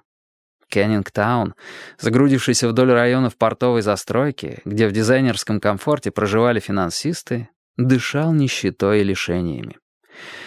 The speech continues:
В этом предместье Страйк бывал не раз. Здесь когда-то жил тот самый его знакомец,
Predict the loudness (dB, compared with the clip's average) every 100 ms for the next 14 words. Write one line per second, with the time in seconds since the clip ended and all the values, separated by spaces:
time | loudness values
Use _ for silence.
0 | -20 -20 _ 2 2 4 4 4 4 4
1 | 2 0 0 0 0 0 2 2 2 2
2 | 0 -2 -4 -12 -18 _ _ -14 -8 -4
3 | -4 -4 -4 -2 0 0 2 0 0 -4
4 | -2 0 2 4 4 4 4 2 -2 -2
5 | -2 -2 -4 -8 -14